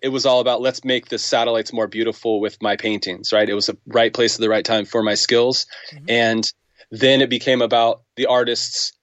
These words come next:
Speaker 1: manipulating a little bit the photographs that were coming from space of the Earth, you know, awesome systems, but still pretty, pretty interesting, and using the, the technology to make um, art forms and art pieces.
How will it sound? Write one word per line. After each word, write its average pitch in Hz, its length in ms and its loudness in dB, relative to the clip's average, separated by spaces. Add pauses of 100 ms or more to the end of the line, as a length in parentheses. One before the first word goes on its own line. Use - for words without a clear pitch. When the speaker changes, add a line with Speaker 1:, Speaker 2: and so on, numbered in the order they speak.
(220)
Speaker 1:
manipulating 127 760 -2
a 117 40 -2
little 120 220 0
bit 117 160 -2
the 117 80 -2
photographs 117 640 0
that 110 120 0
were 101 100 -6
coming 107 360 -2
from 101 300 -2
space - 460 -2
of 92 120 -4
the 95 140 -2
Earth, 92 240 -2
you 107 80 0
know, 104 240 0
awesome 120 420 2
systems, 110 560 0
but 104 160 -4
still 135 300 2
pretty, 113 420 -2 (680)
pretty 131 240 4
interesting, 117 580 -2
and 107 160 -4
using 123 360 0
the, 113 260 2
the 110 200 -2
technology 117 680 2
to 107 80 -4
make 104 320 -6 (760)
um, 107 180 -4
art 123 220 2
forms 117 440 2
and 110 80 -2
art 110 240 2
pieces. 107 500 -4